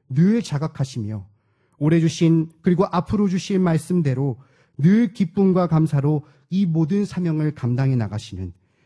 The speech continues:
경양의 모든 성도님들 되시기를 주님의 이름으로 바랍니다.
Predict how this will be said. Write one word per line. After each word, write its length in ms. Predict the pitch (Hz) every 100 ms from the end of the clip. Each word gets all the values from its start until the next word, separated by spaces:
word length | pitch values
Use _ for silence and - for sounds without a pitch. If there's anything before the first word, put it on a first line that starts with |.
| _
경양의 380 | 123 120 117 110
모든 280 | 127 147 156
성도님들 380 | 147 139 131
되시기를 560 | 120 113 - 110 107 165 _ _
주님의 540 | _ 139 131 131 131 135
이름으로 480 | 123 107 101 107 139
바랍니다. 720 | 123 120 107 90 - _